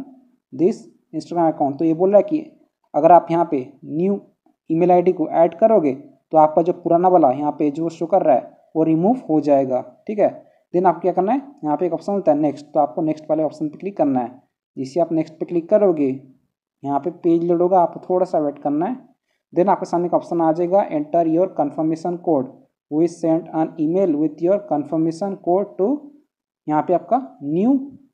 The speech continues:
ईमेल आईडी शो कर जाएगा। तो ये बोल रहा है कि आपके न्यू ईमेल आईडी पे हमने कन्फर्मेशन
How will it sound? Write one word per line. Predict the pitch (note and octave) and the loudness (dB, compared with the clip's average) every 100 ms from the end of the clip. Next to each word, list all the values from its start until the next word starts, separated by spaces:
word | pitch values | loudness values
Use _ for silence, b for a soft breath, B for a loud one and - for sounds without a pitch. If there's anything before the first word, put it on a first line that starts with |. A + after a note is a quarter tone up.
| - | -8
ईमेल | D#3+ E3+ F3 | -4 0 4
आईडी | D#3+ E3+ - | 4 2 -4
शो | - | -2
कर | E3 C#3+ | 0 2
जाएगा। | C#3+ C3+ B2+ | 0 -2 -4
तो | - D#3 | -4 -4
ये | |
बोल | D#3 F#3 | 0 2
रहा | |
है | G3 F3 | 2 2
कि | D3 | -2
आपके | C#3 C#3 A#3+ C#4 B B B B - | -2 -2 -8 -8 B B B B -8
न्यू | C#3 G3 A#3 A3+ | -2 0 0 -2
ईमेल | E3+ F#3+ | 0 2
आईडी | E3+ D#3+ F#3+ | 2 4 2
पे | G3 D#3 | 2 0
हमने | D#3 F3 A#3+ - | 0 -2 -4 -4
कन्फर्मेशन | D#3 D3+ E3+ E3+ E3+ F#3+ | -4 -2 -2 -4 -4 -8